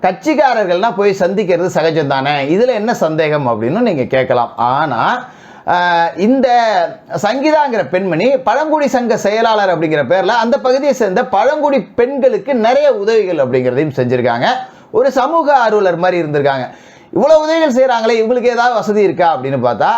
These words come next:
இவர்கள் கிட்ட வசதி இல்ல. இவங்க செய்யக்கூடிய உதவிகள்லாம் பாத்தீங்கன்னா, பெரிய அளவுல, அஹ், ஜெயபிரதீப் கிட்ட இருந்து வாங்கக்கூடிய பணமா தான் இருக்கு.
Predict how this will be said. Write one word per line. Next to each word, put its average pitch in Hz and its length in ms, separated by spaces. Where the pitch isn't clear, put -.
இவர்கள் 262 440
கிட்ட 190 240
வசதி 165 360
இல்ல. 139 280
இவங்க 220 180
செய்யக்கூடிய 254 600
உதவிகள்லாம் 208 560
பாத்தீங்கன்னா, 190 380
பெரிய 254 300
அளவுல, 214 260
அஹ், 190 200
ஜெயபிரதீப் 277 800
கிட்ட 214 180
இருந்து 220 240
வாங்கக்கூடிய 185 720
பணமா 156 400
தான் 156 160
இருக்கு. 143 420